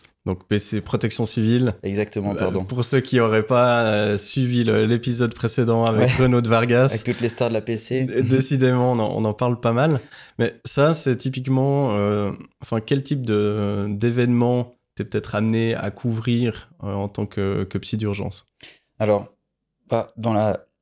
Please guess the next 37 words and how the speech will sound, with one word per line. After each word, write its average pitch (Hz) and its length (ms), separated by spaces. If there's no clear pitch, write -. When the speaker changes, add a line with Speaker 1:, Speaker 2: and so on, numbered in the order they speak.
Speaker 2:
littérature, 110 720
en 104 80
psy 101 160
d'urgence, 101 400
on 95 100
parle 95 200
d'événements 95 340
critiques. 139 600
Euh, 90 840
par 92 120
le 92 100
passé, 120 600
enfin, 90 340
après, - 200
bah, 87 140
il 85 60
y 90 40
a 87 40
des, 87 200
des, 87 180
des 87 260
habitudes, 107 440
hein, 95 120
et 95 40
des, 90 260
euh, 87 380
des, 87 300
des 90 160
réflexes, 95 460
bien 95 120
sûr, 98 220
différents 98 380
de 87 160
personne 92 320
en 98 80
personne, 110 360
mais 95 140